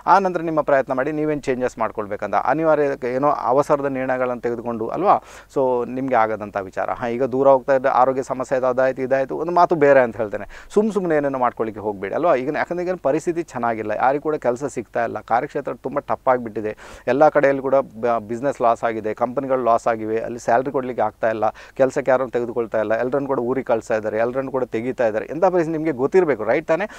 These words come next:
So ಈ ಒಂದು ದೇಶ ಕಾಲ ಪರಿಸ್ಥಿತಿ ಇದನ್ನು ನೋಡ್ಕೊಂಡು ಚೇಂಜ್ ಮಾಡ್ಲಿಕ್ಕೆ ನೋಡಿ ಅಂತ ಹೇಳಿದ್ರೆ ಅಲ್ವಾ. ಪಟ್ ಅಂತ ಕೆಲಸ ಸಿಗುತ್ತೆ ಅಂಥದ್ದು ಗ್ಯಾರಂಟಿ ಅಂತೂ ಖಂಡಿತ ಇಲ್ಲ ತಾನೇ? ಅರ್ಥ ಮಾಡ್ಕೊಂಡು ತುಂಬ ಚೆನ್ನಾಗಿದೆ. ಯಾರಾದ್ರೂ ಕೂಡ, ನೀವಾದ್ರೂ ಅಷ್ಟೇ, ನಾನಾದ್ರೂ ಅಷ್ಟೇ, ರೈಟಾ? ಗೊತ್ತಾಯ್ತು ನಿಮಗೆ. ಈಗ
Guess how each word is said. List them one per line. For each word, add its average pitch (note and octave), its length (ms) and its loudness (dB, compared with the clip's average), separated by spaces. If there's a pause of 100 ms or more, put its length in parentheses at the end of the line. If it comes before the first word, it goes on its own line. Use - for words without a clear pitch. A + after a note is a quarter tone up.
(180)
So F#3+ 120 6
ಈ G3 100 6
ಒಂದು G3+ 360 6
ದೇಶ E3 220 6
ಕಾಲ E3 280 2
ಪರಿಸ್ಥಿತಿ C#3+ 480 -2
ಇದನ್ನು D3+ 260 0
ನೋಡ್ಕೊಂಡು F3 440 0
ಚೇಂಜ್ D#3 240 -2
ಮಾಡ್ಲಿಕ್ಕೆ A#2+ 320 -4
ನೋಡಿ G#2+ 220 -2
ಅಂತ G2+ 140 -6
ಹೇಳಿದ್ರೆ G#2+ 180 -4
ಅಲ್ವಾ. E3 260 2 (200)
ಪಟ್ - 240 2
ಅಂತ D#3 120 4
ಕೆಲಸ D3+ 280 0
ಸಿಗುತ್ತೆ C#3+ 320 -2
ಅಂಥದ್ದು C#3 280 -2
ಗ್ಯಾರಂಟಿ C3+ 380 2
ಅಂತೂ C3+ 140 -6
ಖಂಡಿತ B2+ 260 -6
ಇಲ್ಲ C3 200 -2
ತಾನೇ? D3 240 -2
ಅರ್ಥ - 240 -2
ಮಾಡ್ಕೊಂಡು C3 360 -4
ತುಂಬ A2 220 -4
ಚೆನ್ನಾಗಿದೆ. G2 440 -6
ಯಾರಾದ್ರೂ C3 320 6
ಕೂಡ, A2 120 -4
ನೀವಾದ್ರೂ A#2+ 420 -4
ಅಷ್ಟೇ, D#3 180 -6
ನಾನಾದ್ರೂ G#2 420 -6
ಅಷ್ಟೇ, A2 160 -12
ರೈಟಾ? C3+ 260 -2
ಗೊತ್ತಾಯ್ತು A2 400 -4
ನಿಮಗೆ. F#2+ 160 -10
ಈಗ D#3 80 4